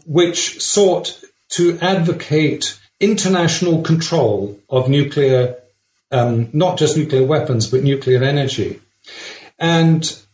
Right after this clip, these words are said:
uh, this was a program or a pr-, proposal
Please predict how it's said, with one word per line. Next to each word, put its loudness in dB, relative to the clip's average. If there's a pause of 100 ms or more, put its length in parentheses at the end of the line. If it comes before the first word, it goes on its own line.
(260)
uh, 0
this 0
was 0
a 2
program -2
or 2
a 0
pr-, -6
proposal -2